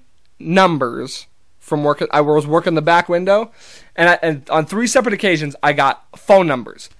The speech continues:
Now, here's the thing. All three of those phone numbers were from guys. So, apparently, I gave off a real gay vibe at McDonald's,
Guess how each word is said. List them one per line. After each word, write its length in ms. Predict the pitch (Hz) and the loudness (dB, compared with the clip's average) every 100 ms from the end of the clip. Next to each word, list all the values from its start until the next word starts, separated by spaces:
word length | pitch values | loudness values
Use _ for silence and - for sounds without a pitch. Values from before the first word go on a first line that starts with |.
| - - - - - | -20 -20 -20 -20 -6
Now, 480 | 160 190 156 - - - | 2 4 4 0 -10 -8
here's 240 | - 220 180 | 2 2 2
the 80 | |
thing. 220 | - 156 - - - - - - - - | -2 -2 -4 -20 -20 -20 -20 -20 -20 2
All 320 | 175 240 294 294 | 8 10 10 6
three 360 | - 277 277 | 0 -2 4
of 80 | 240 | 6
those 220 | 180 170 | 6 4
phone 300 | - 180 160 143 | 2 2 2 0
numbers 500 | 131 127 123 127 - - - - | -4 -6 -8 -10 -18 -20 -16 -8
were 100 | 143 | -4
from 280 | 131 131 147 | -4 -4 -2
guys. 640 | - - - - - - - - - - _ _ _ | -4 -4 -14 -18 -18 -20 -20 -20 -20 -20 _ _ _
So, 520 | - - 175 160 151 151 | -6 4 8 8 6 2
apparently, 760 | 156 185 240 262 247 240 233 | 0 4 4 6 6 4 4
I 180 | 175 170 | 4 4
gave 200 | 180 175 | 4 4
off 140 | 165 | 4
a 160 | 151 143 | 4 4
real 300 | 170 196 180 | 4 2 2
gay 280 | 175 180 151 | 2 2 4
vibe 320 | 143 139 139 | 4 4 0
at 140 | 131 | -4
McDonald's, 720 | 139 127 147 127 123 127 - | -6 -2 -2 -2 -8 -12 -16